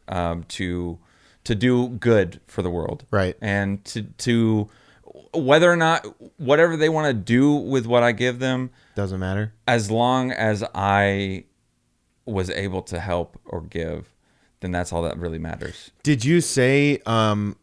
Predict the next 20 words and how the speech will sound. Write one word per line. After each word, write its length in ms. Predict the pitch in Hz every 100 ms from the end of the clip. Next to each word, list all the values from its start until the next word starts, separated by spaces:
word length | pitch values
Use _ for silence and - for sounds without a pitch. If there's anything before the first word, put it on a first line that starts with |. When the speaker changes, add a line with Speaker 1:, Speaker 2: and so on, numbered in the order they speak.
| _ _ _ -
Speaker 2:
"Dad, 360 | 107 123 120 107
do 100 | 107
you 80 | 117
ever 140 | 120
question 500 | - 113 107 117 107
what 140 | 101
they're 100 | 110
gonna 180 | 104 104
spend 280 | 90 - 101
the 40 | 92
money 220 | 92 110
on?" 180 | 135 143
Or 80 |
did 140 | 98 90
he 80 | 90
just 260 | 90 -
hit 140 | 104 -
you 100 | 90
with 120 | 82
that? 180 | 82